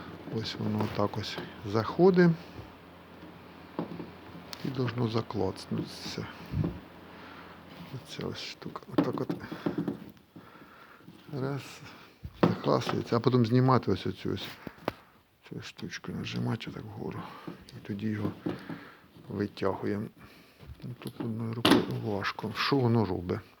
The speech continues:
Ось хватає оцей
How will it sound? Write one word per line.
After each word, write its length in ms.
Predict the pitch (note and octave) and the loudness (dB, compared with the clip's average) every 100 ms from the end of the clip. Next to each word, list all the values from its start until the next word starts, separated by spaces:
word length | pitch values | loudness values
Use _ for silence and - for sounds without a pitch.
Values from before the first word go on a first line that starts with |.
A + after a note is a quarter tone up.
| _ - - - - - - _ _ - | _ -16 -12 -10 -12 -14 -16 _ _ -10
Ось 240 | A#2+ A2+ | -8 -6
хватає 640 | - - A#2 A2+ A#2+ A2 G#2 | -4 0 2 2 2 2 2
оцей 440 | G2+ - A2 G2+ | 0 0 2 0